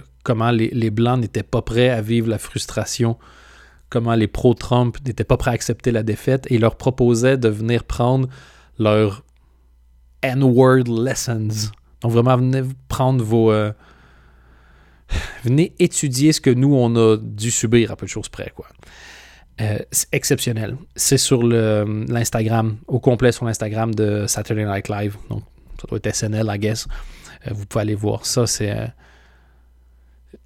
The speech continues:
j'en parlais avec, encore une fois, mon épouse récemment et je me disais, il y a des humoristes que je trouve incroyables, comme les Sarah Silverman, par exemple, de ce monde. Euh, Catherine Ryan, c'est une de mes préférées en ce moment. J'adore Patton Oswalt.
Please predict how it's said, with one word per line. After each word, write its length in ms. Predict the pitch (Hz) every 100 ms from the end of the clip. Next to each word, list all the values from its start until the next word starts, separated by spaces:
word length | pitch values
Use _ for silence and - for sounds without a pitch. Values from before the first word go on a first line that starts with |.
| _ _ -
j'en 160 | 143 107
parlais 180 | 135 147
avec, 220 | 131 131
encore 180 | 120 120
une 40 |
fois, 120 | 131
mon 120 | 123
épouse 260 | 113 127 131
récemment 340 | 113 - 123
et 60 | 147
je 80 | 120
me 100 | 113
disais, 180 | 117 135
il 40 |
y 60 | 123
a 40 |
des 160 | 123 120
humoristes 300 | 131 156 -
que 80 | 113
je 100 | -
trouve 300 | - 123 143
incroyables, 640 | 143 - 120 127 135 123
comme 220 | - 110
les 180 | 107 107
Sarah 320 | - 117 120
Silverman, 540 | 117 123 113 107 104 98
par 100 | -
exemple, 320 | 107 110 107
de 80 | 101
ce 160 | -
monde. 280 | 104 110 113 - - - - -
Euh, 80 | 107 -
Catherine 400 | 135 - 120 113
Ryan, 300 | 107 107 107 104 -
c'est 260 | - 107
une 120 | 104
de 60 | 101
mes 120 | 98
préférées 640 | - 117 - 107 107 113 -
en 100 | 117
ce 100 | 110 -
moment. 240 | 107 110
J'adore 400 | 107 104 117 110
Patton 260 | - - 110
Oswalt. 600 | 101 104 107 113 110